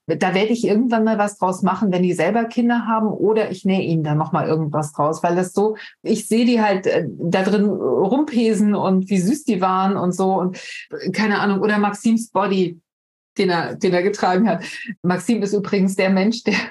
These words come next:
<laughs> der jetzt unseren Podcast, für unseren Podcast verantwortlich ist, der den schneidet und verarbeitet und hochlädt und so.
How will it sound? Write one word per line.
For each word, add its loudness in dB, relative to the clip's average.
<laughs> -2
der 2
jetzt -2
unseren 0
Podcast, -2
für 0
unseren 0
Podcast -2
verantwortlich 0
ist, -4
der 0
den 2
schneidet 0
und -2
verarbeitet 0
und 0
hochlädt 0
und 0
so. -2